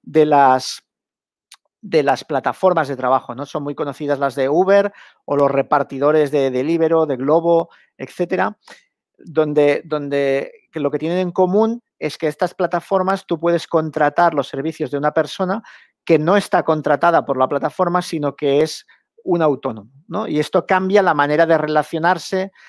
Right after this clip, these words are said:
la manera de que esta persona tiene que, que conseguir trabajo, etcétera, ¿no? Esto daría, también daría para un debate largo, ¿no? Y ya hace mucho tiempo que la tecnología nos permitió también conectar todo el mundo y coger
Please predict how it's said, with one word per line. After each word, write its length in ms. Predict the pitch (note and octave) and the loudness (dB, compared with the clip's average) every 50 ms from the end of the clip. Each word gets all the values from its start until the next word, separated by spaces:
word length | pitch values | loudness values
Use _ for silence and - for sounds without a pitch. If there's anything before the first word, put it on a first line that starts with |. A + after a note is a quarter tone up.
| - _ - | -20 _ -8
la 200 | - D3 D3 C#3+ | -2 0 0 2
manera 420 | C#3+ C#3 C#3 D3 D3+ D#3 D#3+ D#3 | 2 0 0 0 2 2 2 4
de 140 | D3+ D3 D3 | 4 2 -2
que 140 | C#3+ D3+ C#3+ | -2 -2 -4
esta 200 | C#3 - - D#3+ | -4 -2 -2 -2
persona 380 | C#3+ D3+ C3+ - F3 D#3+ D3+ C#3 | -2 -2 -6 -4 -6 -6 -6 -4
tiene 240 | - D3+ D3 D3+ | -6 -6 -6 -6
que, 160 | C3+ D3+ C3 _ _ _ _ | -6 -8 -10 _ _ _ _
que 480 | - C#3 C3 B2 B2 B2 B2+ - - | -6 -4 -2 -2 0 -2 -4 -4 -8
conseguir 500 | _ - C3+ B2 - - C3+ C3 D3 D3+ | _ -6 -6 -6 -6 -8 -4 -4 -4 -4
trabajo, 720 | D3 - D#3 D3+ E3 E3+ D#3+ - - F3 E3+ E3+ E3+ - _ | -2 0 0 2 2 2 0 2 0 2 2 2 0 -2 _
etcétera, 520 | - D3 _ - - C3 - _ - _ - | -16 -16 _ -8 -10 -10 -10 _ -20 _ -12
¿no? 240 | C#3+ F3+ G3 G#3 _ _ _ - | -10 -10 -10 -10 _ _ _ -18
Esto 240 | - C#3 - - | -18 -14 -4 -2
daría, 320 | D3 C#3 C3+ D3 D3+ D#3 - | 0 0 2 2 0 -2 -2
también 300 | - C3+ C3+ C#3+ D3 C#3+ | -6 -8 -6 -6 -2 -2
daría 280 | C#3 C#3+ D#3 D#3 D#3+ - _ _ _ _ _ | 0 2 2 0 0 -2 _ _ _ _ _
para 160 | - C3 C3+ C3+ | -10 -8 -6 -6
un 80 | C#3 | -2
debate 420 | C#3 C3+ B2+ - - B2+ A#2+ - A#2 | 0 0 2 2 0 -2 -2 -4 -8
largo, 320 | A#2 A2 A2 A#2 A2+ A#2 | -8 -8 -8 -8 -10 -10
¿no? 160 | C3+ F3+ - _ _ - - _ _ | -10 -12 -14 _ _ -20 -20 _ _
Y 160 | - D3+ C#3+ | -6 -6 2
ya 140 | C#3 E3+ F#3+ | 4 4 4
hace 200 | G#3+ - - A3+ | 4 2 0 0
mucho 280 | G#3 G#3 G#3 - G#3+ G3 | 0 0 -2 -2 -4 -4
tiempo 320 | - G#3+ G#3 G3 - G3 | -2 -2 -4 -2 -2 0
que 60 | F3+ | 0
la 80 | D#3 D3+ | 0 0
tecnología 520 | E3 D3+ D#3 D#3 D3+ D3+ - F3+ E3+ E3+ | 0 -2 -2 -2 -4 -4 -4 -4 -4 -4
nos 180 | F3 F3+ E3+ - | -4 -4 -8 -8
permitió 440 | - - E3 D#3+ E3 D#3 E3 F3 E3+ | -6 -4 -4 -4 -4 -4 -6 -4 -4
también 420 | F3 F3 F3 F3+ F#3 G3+ A#3 B3+ _ _ - _ _ _ | -4 -4 -2 -2 -2 -4 -4 -10 _ _ -20 _ _ _
conectar 680 | - E3 D#3 D#3 D3 C3 - _ - F3 F#3 F#3 F#3 | 2 2 4 4 2 -2 -2 _ 0 2 2 2 0
todo 220 | - G3 F3 F3 F#3 | -2 -2 0 2 2
el 100 | F3+ F3 | 0 0
mundo 540 | F#3 G3 A3 G#3+ G3 G3 G#3+ A#3+ C#4 C#4+ _ _ _ _ _ _ _ _ _ _ _ _ _ _ _ _ _ | 0 -2 -2 -2 -2 -2 -4 -4 -6 -12 _ _ _ _ _ _ _ _ _ _ _ _ _ _ _ _ _
y 160 | - - E3+ | -10 -10 -4
coger 560 | - F#3 E3 - - - F#3+ F3 C#3+ A#2 - | 0 0 0 0 2 2 2 2 2 0 -4